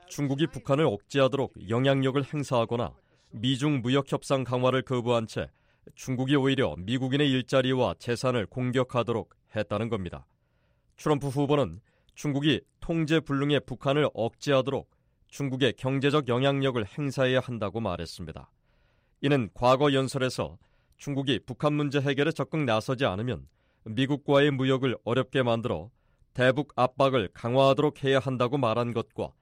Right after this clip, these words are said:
맥을 같이 하는 겁니다. 트럼프 후보는 또 이날 연설에서 미국 동맹국들이 방위 비용을 분담해야 한다고 거듭 강조했습니다.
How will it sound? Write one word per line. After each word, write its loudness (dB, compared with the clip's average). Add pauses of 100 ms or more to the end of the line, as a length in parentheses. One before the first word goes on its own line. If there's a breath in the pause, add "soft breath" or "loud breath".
(240)
맥을 -2
같이 -6
하는 -4
겁니다. -10 (680)
트럼프 0
후보는 2
또 2
이날 6
연설에서 0 (420)
미국 0
동맹국들이 0 (160)
방위 2
비용을 2
분담해야 2
한다고 -4 (280)
거듭 -6
강조했습니다. -8